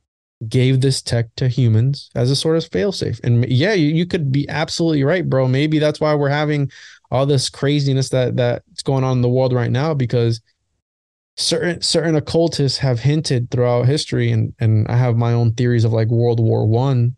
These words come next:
'cause all these world wars happen consecutively, right? Like, boom, boom, boom. Well, what if, again, some people made pacts with the other side and were like, "Yo, you're,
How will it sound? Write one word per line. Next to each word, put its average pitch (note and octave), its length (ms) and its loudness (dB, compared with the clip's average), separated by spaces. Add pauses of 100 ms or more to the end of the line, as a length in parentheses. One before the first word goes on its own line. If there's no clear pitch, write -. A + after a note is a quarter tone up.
(120)
'cause A#2 140 0
all A#2+ 100 2
these A#2+ 220 2
world B2 460 2
wars A#2+ 360 2
happen A#2 480 0 (400)
consecutively, A#2 880 0
right? A2+ 320 0 (140)
Like, G#2+ 200 -4
boom, A#2 340 2
boom, A#2 340 2
boom. C#3 420 0 (680)
Well, A2+ 160 2
what A#2+ 180 2
if, C3 300 0
again, B2+ 320 0
some B2 240 -2
people C3 300 0
made B2+ 260 0
pacts D3 340 -4
with B2+ 160 -2
the C3 100 0
other C3 140 2
side C#3 240 -2
and C#3+ 100 0
were B2 60 0
like, A2 160 2
"Yo, C3 340 0 (600)
you're, C3 260 0